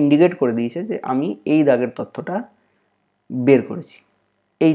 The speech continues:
চারকোনা বক্সটা। এই চারকোনা বক্সের মধ্যে এতজন রয়েছে, ঠিক আছে?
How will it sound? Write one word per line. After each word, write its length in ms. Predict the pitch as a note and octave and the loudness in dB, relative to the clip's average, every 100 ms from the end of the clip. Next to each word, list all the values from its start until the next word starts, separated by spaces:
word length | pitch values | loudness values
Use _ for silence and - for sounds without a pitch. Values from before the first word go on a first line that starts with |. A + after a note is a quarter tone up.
| D3+ | 2
চারকোনা 420 | A#2+ A2 A#2 D3+ G3+ F#3 B2 | 2 2 -4 -6 -8 -8 -4
বক্সটা। 380 | B2 - - C#3 _ _ _ _ F3+ | -4 -6 -20 -20 _ _ _ _ -2
এই 60 | A#3+ A#3 | -2 2
চারকোনা 360 | D3+ C#3+ D3 C3+ | 2 4 0 2
বক্সের 340 | B2+ B2+ - B2 | 0 -2 -4 -2
মধ্যে 260 | A#2 A#2 F3+ D4+ - _ - B2 | -2 -2 -2 -2 -8 _ -8 -6
এতজন 340 | - A#2+ D#3 A#3 - _ - C#3 | -4 -4 -4 -6 -10 _ -2 2
রয়েছে, 300 | A2+ G#2 - _ _ _ - | 2 -2 -14 _ _ _ -16
ঠিক 100 | A#3+ C#4+ | -8 -8
আছে? 140 | - | -8